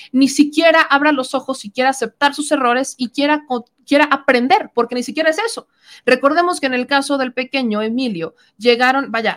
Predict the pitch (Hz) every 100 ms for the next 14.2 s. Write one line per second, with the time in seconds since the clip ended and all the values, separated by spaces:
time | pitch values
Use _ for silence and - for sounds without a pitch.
0 | - 196 202 196 180 175 180 170 196 175
1 | 175 180 175 - 226 208 196 233 269 247
2 | 214 - 233 240 254 - 269 - 233 -
3 | 254 269 - _ _ - 214 247 247 269
4 | 277 277 254 247 262 285 254 240 220 -
5 | 381 403 233 190 _ _ 226 330 302 -
6 | 523 - 330 302 262 226 269 277 294 233
7 | 208 247 254 254 220 208 233 247 - _
8 | 214 202 202 202 - - _ _ - 226
9 | 294 294 165 - 269 302 _ _ - _
10 | _ _ 247 247 392 494 226 - _ _
11 | _ _ _ _ _ _ _ _ 254 285
12 | 294 302 349 392 - _ 302 320 330 320
13 | 269 294 294 320 311 302 262 262 262 254
14 | 302 311